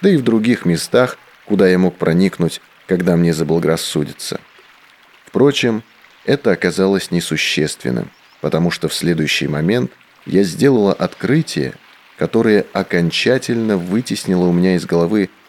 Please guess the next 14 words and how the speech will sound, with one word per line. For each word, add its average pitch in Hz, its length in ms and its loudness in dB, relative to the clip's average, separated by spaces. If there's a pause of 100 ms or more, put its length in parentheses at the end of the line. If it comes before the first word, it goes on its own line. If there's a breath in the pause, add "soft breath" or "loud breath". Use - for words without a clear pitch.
все - 280 0
мысли 104 400 0
и 82 200 -4
о 80 120 0
муке, 101 580 -2 (320)
и 101 140 2
вообще 98 640 0
о 90 120 -2
пище, - 640 -4 (320)
о 92 140 0
воде 85 520 0 (200)
и 82 80 -4
всем 87 340 -2
прочем. - 520 -4